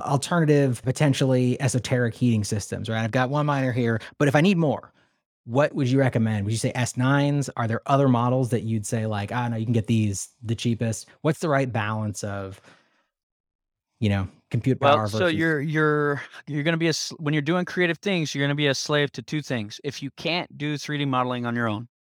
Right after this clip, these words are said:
Speaker 2: you're gonna need to go to where the m-, the, the kind of industry is for aftermarket support. So that's all Bitmain stuff. So if you go on, like, Crypto Cloak's website, most of the stuff they sell is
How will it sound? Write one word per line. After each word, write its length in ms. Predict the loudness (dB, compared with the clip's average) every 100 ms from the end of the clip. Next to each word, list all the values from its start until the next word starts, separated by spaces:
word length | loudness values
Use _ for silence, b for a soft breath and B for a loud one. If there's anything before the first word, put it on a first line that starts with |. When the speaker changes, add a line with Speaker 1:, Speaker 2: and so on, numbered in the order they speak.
| _ _ _ _ _ -4
Speaker 2:
you're 120 | 0
gonna 180 | 0 0
need 180 | 0 0
to 80 |
go 220 | 2 2 2
to 140 | -2
where 160 | -2 0
the 60 |
m-, 200 | 0 -2 -8 -18
the, 320 | -6 -4 -4 -10 _ -14
the 140 | -12 -6
kind 140 | -6
of 80 | -6
industry 560 | -6 -4 -4 -4 0 0
is 180 | 0 -2
for 180 | -4
aftermarket 640 | -2 -4 -6 -12 -8 -10 -8
support. 420 | -10 -10 -14 -14 _ b b b -4
So 300 | -2 0 -4 _ _ _ _ _ 0
that's 200 | 2 4
all 240 | 2 2
Bitmain 380 | 0 -2 -2 -10
stuff. 280 | -12 -12 -10
So 160 | -10
if 120 | -8 -6
you 60 |
go 80 | -4
on, 140 | -4
like, 160 | -6 -8
Crypto 280 | -8 -4 -6
Cloak's 400 | -4 -4 -4 -2
website, 440 | -2 0 0 0 -4
most 460 | -4 -2 0 -2 -4
of 80 | -6
the 60 |
stuff 240 | -2 -4 -2
they 120 | -6
sell 420 | -2 0 0 0 b b b _ _ -8
is 500 | -2 0 -2 -6 -12